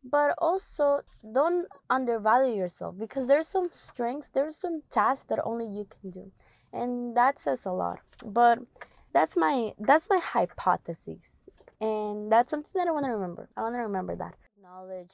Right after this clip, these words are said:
the things that we did right instead of shaming ourselves all the time. But if we also acknowledge the things that we need to improve on and know that we kinda messed up in certain situations, then we can just become more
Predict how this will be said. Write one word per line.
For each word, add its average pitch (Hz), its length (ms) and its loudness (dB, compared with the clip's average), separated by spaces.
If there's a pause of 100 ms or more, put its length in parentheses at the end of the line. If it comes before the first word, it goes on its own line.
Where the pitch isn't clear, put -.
the 190 140 -12
things 196 240 -10
that 196 140 0
we 190 140 -2
did 180 260 -2 (240)
right 175 400 2
instead 180 360 -8
of 180 200 -4 (500)
shaming 233 540 0
ourselves 185 580 0
all 185 120 -2
the 180 120 -4
time. 170 600 -10
But 214 180 8
if 208 100 0
we 240 140 0
also 254 420 2
acknowledge 196 520 -2
the 196 100 -8
things 196 220 -10
that 196 100 -6
we 190 80 -6
need 185 140 -8
to 185 100 -12
improve 180 400 -10
on 180 240 -6 (460)
and 277 480 -4
know 240 440 4
that 247 160 4
we 214 320 -6
kinda 214 400 -2
messed 196 400 -2
up 190 200 2
in 196 140 -4
certain 190 300 -4
situations, 196 960 -12
then 262 800 -2 (160)
we 277 100 -8
can 349 180 -2
just - 240 -4
become 302 380 -6
more 285 240 -6